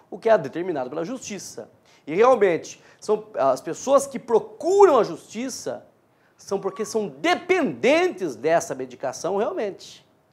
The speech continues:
Porque sem essa medicação pode agravar a, ainda mais a sua saúde, podendo levar a pessoa à morte.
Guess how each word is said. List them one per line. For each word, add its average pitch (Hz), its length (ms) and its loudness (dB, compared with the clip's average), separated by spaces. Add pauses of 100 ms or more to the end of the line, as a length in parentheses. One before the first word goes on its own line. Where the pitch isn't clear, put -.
(420)
Porque - 160 -10
sem 381 540 6
essa 269 220 8
medicação - 600 0
pode 208 280 4
agravar 175 640 8
a, 180 280 0 (100)
ainda 330 360 8
mais 233 260 12
a 196 40 4
sua 208 160 -2
saúde, 254 520 0 (340)
podendo 175 420 -2
levar 143 360 -2
a 165 60 -2
pessoa 190 380 0
à 247 40 0
morte. 190 720 8